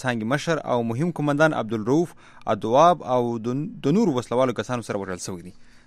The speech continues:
روغتیايي کارکوونکي ویلي، و-، وایي چې دېرش کسه وژل شوي دي، چې لس ښځې او درې ماشومان هم پکښې شامل دي. چارواکي وایي چې په دغو عملیاتو کې بې پیلوټه او څرخۍ ډوله الوتکې هم کارول شوي دي.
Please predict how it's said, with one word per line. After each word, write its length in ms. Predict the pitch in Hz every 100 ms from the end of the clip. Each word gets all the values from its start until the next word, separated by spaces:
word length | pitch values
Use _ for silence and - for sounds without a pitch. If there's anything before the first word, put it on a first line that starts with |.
| -
روغتیايي 300 | 98 107 113 123
کارکوونکي 400 | 117 127 135 127
ویلي، 320 | 131 143 139 - - - - -
و-، 300 | 139 131 139 135
وایي 200 | 143 151
چې 200 | 135 - 147 113
دېرش 200 | 143 175 -
کسه 400 | 151 151 143 - - - - - -
وژل 240 | 113 113 -
شوي 180 | 156 165
دي، 80 | 160 147 - - - 110 -
چې 100 | 120 113
لس 120 | 135 -
ښځې 300 | - 156 165 147 113
او 160 | 113
درې 260 | 107 147 113
ماشومان 340 | 104 120 110
هم 80 | 107 101
پکښې 180 | - 104
شامل 240 | 104 101 90
دي. 40 | 95 _ - - - _ - -
چارواکي 380 | - 117 143 139
وایي 200 | 147 151
چې 120 | 143 131
په 60 | 123
دغو 180 | 127 123
عملیاتو 340 | 123 135 123 -
کې 100 | 135 117
بې 100 | 120 117
پیلوټه 420 | 117 147 170 180 160
او 60 | 139 120
څرخۍ 380 | 123 - 151 143 117 123
ډوله 240 | 117 131 123
الوتکې 420 | 110 110 - - 127
هم 100 | 123 -
کارول 280 | 92 98 -
شوي 160 | 107
دي. 80 | 98